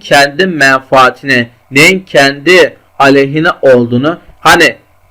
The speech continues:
kendisine iyi ve kötüyü ayırt edebiliyorsa, işte bu iyidir, bu kötüdür,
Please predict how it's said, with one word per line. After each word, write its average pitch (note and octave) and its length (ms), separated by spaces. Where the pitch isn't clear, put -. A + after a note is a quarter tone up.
kendisine E3 720
iyi E3+ 260
ve E3 140
kötüyü E3 400
ayırt E3+ 260
edebiliyorsa, D#3+ 720
işte D#3 320
bu - 160
iyidir, D#3+ 500
bu E3 100
kötüdür, C3+ 420